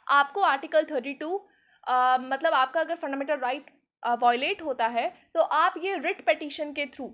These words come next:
डायरेक्टली फंडामेंटल राइट में, अ, सॉरी, डायरेक्टली सुप्रीम कोर्ट में अप्रोच कर सकते हैं अपने राइट्स को इन्फोर्स कराने के लिए।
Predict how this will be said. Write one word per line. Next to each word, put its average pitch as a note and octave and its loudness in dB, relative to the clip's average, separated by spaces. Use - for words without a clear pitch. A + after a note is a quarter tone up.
डायरेक्टली D4 2
फंडामेंटल C#4+ -2
राइट B3+ -2
में, F4 -4
अ, B3+ -4
सॉरी, A#3+ -4
डायरेक्टली C#4+ 0
सुप्रीम D4 -10
कोर्ट C#4+ 0
में F4 -6
अप्रोच D#4+ -2
कर C#4+ -2
सकते C4 -6
हैं D4 -8
अपने D4+ -2
राइट्स C4+ 0
को E4 -6
इन्फोर्स C4+ -4
कराने A3+ -4
के A#3 -12
लिए। F3 -18